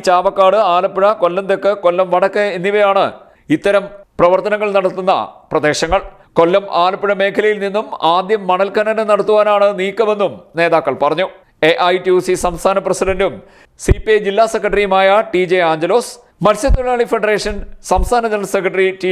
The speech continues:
രഘുവരൻ, മത്സ്യത്തൊഴിലാളി ഫെഡറേഷൻ എ ഐ ടി യു സി ജില്ലാ ജനറൽ സെക്രട്ടറി വി സി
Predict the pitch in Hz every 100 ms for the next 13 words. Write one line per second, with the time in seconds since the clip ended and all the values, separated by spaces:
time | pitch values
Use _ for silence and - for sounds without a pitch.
0 | 170 165 185 190 165 - - _ - 165
1 | - 208 214 214 208 208 202 202 214 214
2 | 175 202 220 214 208 196 208 175 190 226
3 | 214 208 202 190 196 202 190 196